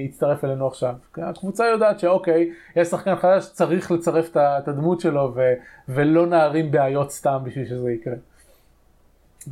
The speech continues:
Speaker 1: אה, אה, כן, זהו, אז הקטע, הקטע הזה של הרולפליי עבד טוב מאוד, אני שמח שהצלחנו. אה, עלילת על זה משהו ש-,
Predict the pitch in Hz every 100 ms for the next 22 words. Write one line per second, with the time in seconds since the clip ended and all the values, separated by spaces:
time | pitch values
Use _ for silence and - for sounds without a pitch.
0 | 127 127 127 135 - _ _ _ _ _
1 | _ _ _ _ - - 151 151 147 147
2 | 143 139 127 _ - 214 254 214 226 180
3 | 147 151 180 170 180 165 151 147 170 170
4 | 156 147 147 139 143 143 143 135 127 127
5 | 135 131 160 185 147 131 143 131 120 123
6 | - 165 170 214 220 220 _ _ _ _
7 | _ - 143 143 156 160 170 196 196 214
8 | 196 196 196 175 165 160 160 170 -